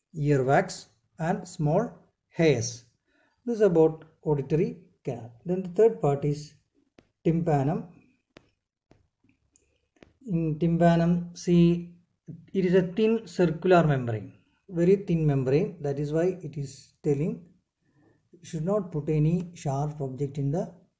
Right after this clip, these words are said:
ear. It may defect tympanum. The, here it won't be, there is more, no much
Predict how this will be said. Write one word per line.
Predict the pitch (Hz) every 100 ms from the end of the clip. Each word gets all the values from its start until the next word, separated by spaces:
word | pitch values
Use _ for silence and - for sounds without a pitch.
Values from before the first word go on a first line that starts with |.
| _ -
ear. | 160 147 120 -
It | 143
may | 151 151
defect | 135 - 185 - - _ _ _ -
tympanum. | 151 139 123 113 - -
The, | 185 175 - - _ -
here | 175
it | 180 180
won't | 190 202 190
be, | 196
there | 165 180
is | 175
more, | 180 190 196 -
no | 156 180 190
much | 185 185 175 -